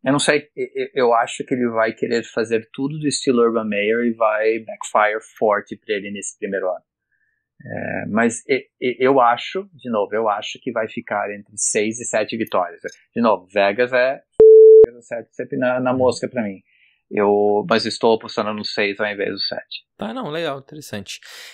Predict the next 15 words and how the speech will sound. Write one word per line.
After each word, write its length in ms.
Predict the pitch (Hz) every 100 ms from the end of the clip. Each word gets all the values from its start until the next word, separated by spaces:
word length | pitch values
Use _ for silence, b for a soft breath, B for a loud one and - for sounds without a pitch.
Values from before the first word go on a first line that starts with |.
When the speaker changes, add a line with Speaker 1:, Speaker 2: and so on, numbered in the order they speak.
| B
Speaker 2:
E 1000 | 135 135 131 127 127 123 120 120 123 123
só 240 | - 135
um 80 | 143
caso 360 | 135 117 113 107
aqui 200 | - 107
que 100 | 113
eu 40 |
acho 140 | 104 -
que 80 |
é 40 | 113
bom 280 | 104 113 123
muito 580 | 131 123 131 143 151 -
ficar 320 | - 110 101
de 160 | 95 101
olho, 360 | 104 127 95